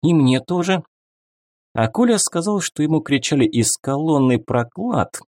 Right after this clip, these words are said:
но он ничего конкретного, кроме слова «клад»,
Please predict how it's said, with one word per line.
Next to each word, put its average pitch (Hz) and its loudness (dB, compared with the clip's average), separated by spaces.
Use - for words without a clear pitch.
но 113 0
он 107 2
ничего 101 2
конкретного, 95 -2
кроме 98 0
слова 95 0
«клад», 107 -2